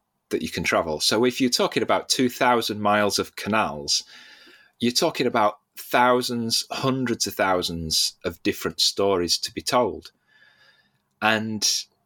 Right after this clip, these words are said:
like anything else, you can tell a story like you read it off Google or like you read it off Wikipedia, or you can tell a story as if you were there and just add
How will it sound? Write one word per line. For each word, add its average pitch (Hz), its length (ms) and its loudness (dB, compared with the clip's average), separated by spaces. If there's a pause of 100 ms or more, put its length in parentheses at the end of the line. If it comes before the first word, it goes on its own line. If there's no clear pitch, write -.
(840)
like 165 220 2
anything 156 360 0
else, 165 280 2
you 127 100 2
can 117 160 -4
tell 131 240 2
a 110 40 0
story 117 600 4
like 107 300 0
you 92 100 0
read 104 240 2
it - 60 -2
off 87 200 -2
Google 107 360 2
or 92 100 4
like 92 240 0
you 92 140 0
read 95 180 2
it 90 60 0
off 76 160 -6
Wikipedia, 87 720 -2 (360)
or 110 120 4
you 123 100 4
can 127 160 -4
tell 147 220 0
a 117 40 2
story 110 720 2 (580)
as 120 180 0
if 123 200 -2
you 107 120 2
were 107 120 2
there 107 520 0 (680)
and 107 140 0
just - 320 -2 (100)
add 110 180 2